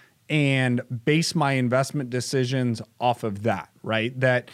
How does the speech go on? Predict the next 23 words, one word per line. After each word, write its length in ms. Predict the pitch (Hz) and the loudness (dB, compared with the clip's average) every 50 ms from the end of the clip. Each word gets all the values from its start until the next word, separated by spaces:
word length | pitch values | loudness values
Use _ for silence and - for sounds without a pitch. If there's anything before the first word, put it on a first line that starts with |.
| - - _ _ _ _ _ _ - | -20 -20 _ _ _ _ _ _ 0
isn't 320 | 165 170 180 220 233 220 | 2 2 4 4 4 4
it 160 | 214 208 185 | 4 4 4
as 180 | 180 165 143 - | 4 4 2 0
simple 460 | - - 147 139 131 - 156 143 139 | 0 0 0 0 0 2 2 4 4
as 160 | 131 123 - | 2 2 2
looking, 420 | 139 139 135 131 - 143 131 117 104 | 2 0 0 0 0 0 0 0 2
what's 240 | 120 143 143 - - | 2 0 0 0 -4
the 140 | - 160 | -6 -6
top 360 | - - - - 135 135 - - | -6 -4 -2 0 0 -2 -2 -6
performing 540 | - 131 - - 143 135 131 127 123 110 | -10 -10 -4 -2 0 0 2 0 0 -2
country? 720 | 117 - - - 127 117 - - - 123 120 120 123 120 | -4 -6 -6 -4 -4 -4 -4 -4 -4 -4 -2 0 0 -2
What's 300 | 117 110 123 127 - - | -2 -2 -2 -4 -4 -6
the 120 | - 147 131 | -8 -8 -8
top 380 | - - - 139 139 - - | -6 -2 0 0 0 -2 -2
performing 680 | - 139 127 - - 131 131 135 131 127 127 123 110 113 - - - - - - - _ _ _ _ | -6 -8 -6 -4 -4 -2 0 0 2 2 2 0 0 -4 -8 -16 -20 -20 -20 -20 -20 _ _ _ _
asset 500 | 131 139 147 143 - - 151 143 131 - | 0 0 0 0 2 2 2 2 2 -2
class? 520 | - - 139 135 135 131 123 131 131 - - | -4 -2 0 2 2 2 2 0 -2 -4 -4
What's 240 | 143 143 - - | -4 -4 -4 -4
the 120 | - 143 131 | -6 -6 -6
top 360 | - - - 147 143 139 - | -4 -2 0 2 2 0 0
performing 560 | - 143 127 - - 139 135 131 131 127 123 | -4 -6 -4 -2 -2 0 0 2 2 0 0
specific 720 | 113 - - - 131 123 - - 131 - 123 110 - _ | -2 -4 -8 -8 -8 -6 -4 -4 -4 -4 -4 -8 -8 _
company? 720 | - - 180 175 160 - 160 156 151 151 151 147 147 139 | -2 2 2 2 2 2 0 0 2 2 4 4 2 2